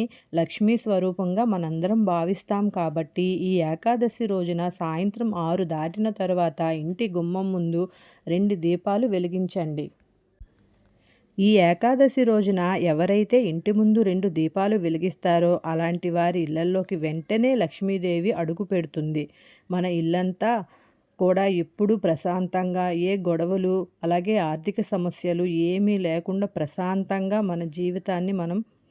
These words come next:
కొనసాగిస్తాము. ముఖ్యంగా ఈ పవిత్రమైన ఏకాదశి రోజున వెంకటేశ్వర స్వామి ఆలయాన్ని ఖచ్చితంగా దర్శించుకోవాలి. ఈ ఏకాదశి రోజున విష్ణుదేవుణ్ణి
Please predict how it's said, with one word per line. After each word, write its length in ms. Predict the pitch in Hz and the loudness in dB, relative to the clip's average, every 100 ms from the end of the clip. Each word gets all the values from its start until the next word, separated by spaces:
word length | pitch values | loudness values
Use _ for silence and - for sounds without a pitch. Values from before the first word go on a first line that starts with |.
| _ - | _ -6
కొనసాగిస్తాము. 920 | 175 190 214 185 170 147 - 147 156 - _ _ | -2 -2 0 -2 -2 -6 -6 -6 -6 -12 _ _
ముఖ్యంగా 600 | 175 147 - 226 240 269 285 214 | -8 -8 -2 0 0 0 0 0
ఈ 20 | |
పవిత్రమైన 800 | 208 170 180 180 240 240 233 226 214 160 | 0 -2 -2 -2 -2 0 0 0 0 -2
ఏకాదశి 520 | 165 202 220 226 208 220 | -4 -2 -2 -2 -2 -2
రోజున 360 | 190 185 190 190 | 0 -2 -2 -2
వెంకటేశ్వర 720 | 165 160 196 226 226 247 233 | -4 -4 -4 -2 0 -2 -2
స్వామి 380 | 214 190 185 165 147 | -2 -2 -2 -4 -4
ఆలయాన్ని 460 | 156 196 202 202 208 | -4 -2 -2 -2 -2
ఖచ్చితంగా 720 | 185 - - - 185 175 220 | -4 -8 -8 -4 -2 -2 -2
దర్శించుకోవాలి. 1000 | 175 143 - 185 196 - 175 165 151 156 - - _ _ | -2 -6 -6 -8 -6 0 0 0 -2 -6 -10 -20 _ _
ఈ 120 | 185 208 180 165 | -2 0 2 0
ఏకాదశి 520 | 180 240 247 254 269 | -2 0 2 2 2
రోజున 320 | 220 190 180 180 | 2 2 0 -2
విష్ణుదేవుణ్ణి 880 | 160 170 214 226 220 214 214 202 | -4 -4 -2 0 2 2 2 0